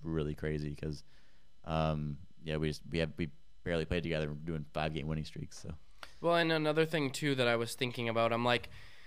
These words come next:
Speaker 2: when the Jazz hit all those threes against us, I'm like, "Okay, that's not gonna be, that's a fluke for this Jazz team."
Speaker 1: Mm-hmm.
Speaker 2: But there are teams out there,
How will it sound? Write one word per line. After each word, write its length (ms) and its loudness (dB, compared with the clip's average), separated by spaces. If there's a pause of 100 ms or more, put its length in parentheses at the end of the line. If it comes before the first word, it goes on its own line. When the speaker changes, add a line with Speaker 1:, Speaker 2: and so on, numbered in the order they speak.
(140)
Speaker 2:
when 120 2
the 60 4
Jazz 400 6
hit 180 6
all 140 10
those 220 4
threes 280 2
against 320 0
us, 160 0
I'm 100 4
like, 220 6 (800)
"Okay, 320 -4 (580)
that's 380 -2 (460)
not 400 8
gonna 160 8
be, 320 6
that's 160 2
a 60 2
fluke 380 4
for 160 0
this 280 2
Jazz 340 2
team." 260 -6
Speaker 1:
Mm-hmm. 200 0 (220)
Speaker 2:
But 120 -4
there 220 8
are 180 10
teams 380 6
out 160 6
there, 300 4